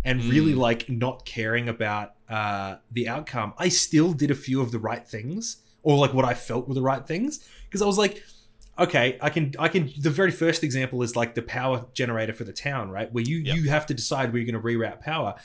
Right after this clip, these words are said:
Speaker 1: The game makes you make a decision there of either this one, this one, or you make no choice.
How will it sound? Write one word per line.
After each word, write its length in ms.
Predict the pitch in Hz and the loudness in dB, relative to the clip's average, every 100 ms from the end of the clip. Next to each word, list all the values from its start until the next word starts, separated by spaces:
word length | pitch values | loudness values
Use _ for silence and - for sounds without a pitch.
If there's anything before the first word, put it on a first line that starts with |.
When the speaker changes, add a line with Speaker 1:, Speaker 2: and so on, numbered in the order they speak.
| - - - | -20 -8 -4
Speaker 1:
The 80 | 143 | 0
game 480 | 160 190 254 247 - | 2 2 2 -2 -6
makes 560 | 147 143 143 156 160 156 | -4 0 2 2 2 0
you 100 | 147 | 0
make 300 | 131 135 131 | 0 0 0
a 40 | 117 | -2
decision 500 | 117 - 233 147 113 | -2 0 2 2 0
there 240 | 107 107 123 | 0 -2 -4
of 120 | 120 | -6
either 380 | 123 131 120 117 | -2 0 2 0
this 280 | 143 180 190 | 0 0 -2
one, 160 | 165 | -2
this 180 | 139 135 | -2 -2
one, 200 | 139 131 | -4 -4
or 240 | 139 131 131 | 0 0 0
you 100 | 123 | -4
make 240 | 123 127 123 | -2 -2 -2
no 140 | 113 | -6
choice. 480 | 110 98 - - | -6 -10 -10 -12